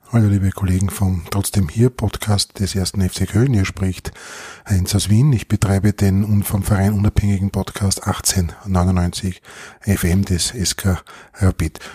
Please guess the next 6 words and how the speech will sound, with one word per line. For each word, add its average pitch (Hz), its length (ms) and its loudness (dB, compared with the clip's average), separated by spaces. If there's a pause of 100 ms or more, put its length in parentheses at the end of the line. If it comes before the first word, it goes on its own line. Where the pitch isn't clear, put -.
Zunächst 104 380 2
gratuliere 107 360 4
ich 117 160 4
euch 113 280 2
zum, 98 500 2
ähm, 95 520 2